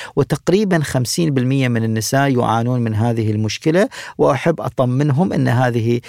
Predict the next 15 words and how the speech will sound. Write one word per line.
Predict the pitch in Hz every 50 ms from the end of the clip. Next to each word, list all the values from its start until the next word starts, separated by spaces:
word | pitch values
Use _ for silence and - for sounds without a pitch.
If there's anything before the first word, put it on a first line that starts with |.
| - - _
لا | - - 127
تعتبر | 123 - 123 - - 123 107 107 107
حالة | 107 - - 120 120 117 110
نفسية، | 110 107 101 - - 160 156 175 190
وتمر | 202 - 127 - - 131 120 131 135 127
منها | 120 123 123 117 110 113
كثير | 110 - 110 - - 135 135 123
من | 120 113 113 113
النساء، | 113 113 113 110 - 165 185 214 - - - - - -
وبح-، | - 139 131 131 120 - 135
ب-، | - 143 131 131 127 123 123 127 117
بفضل | 120 123 117 117 113 113 - 139 127 120 120
رب | 120 123 117 117
العالمين | 123 120 123 123 120 120 123 143 165 190 196
يزول | 190 165 143 123 113 131 139 143 143 143 131